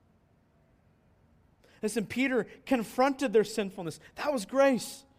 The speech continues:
Peter offered them the gospel. That was grace. And what happens? It says they were cut to the heart. They were cut to the heart.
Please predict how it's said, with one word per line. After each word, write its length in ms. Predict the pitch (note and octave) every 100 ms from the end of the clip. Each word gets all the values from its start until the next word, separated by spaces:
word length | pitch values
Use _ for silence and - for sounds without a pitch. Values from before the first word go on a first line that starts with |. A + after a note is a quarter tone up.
| _ _ _ -
Peter 240 | C4 C4+
offered 420 | B3+ B3 C4+ C#4 A3
them 180 | C4
the 80 | B3
gospel. 680 | G3+ A#3 A3+ - - G#3 - -
That 160 | - C#4+
was 160 | C4 G3+
grace. 580 | C#4 C4 G#3+ - - - _ _ _ _ _
And 100 | G#3
what 120 | A3+ G#3
happens? 520 | A#3 F#3+ C#3+ G#2+ - _ _ -
It 40 |
says 160 | A#3 F#3+
they 100 | B3
were 120 | G#3+
cut 440 | - - - C#4+
to 120 | -
the 120 | A#3 G3+
heart. 460 | F3 D3 - - _ _ _ _ _ _ _ -
They 80 | C#4
were 120 | C4+ - -
cut 280 | - - -
to 100 | D4
the 140 | C4
heart. 340 | G3 F3 A#2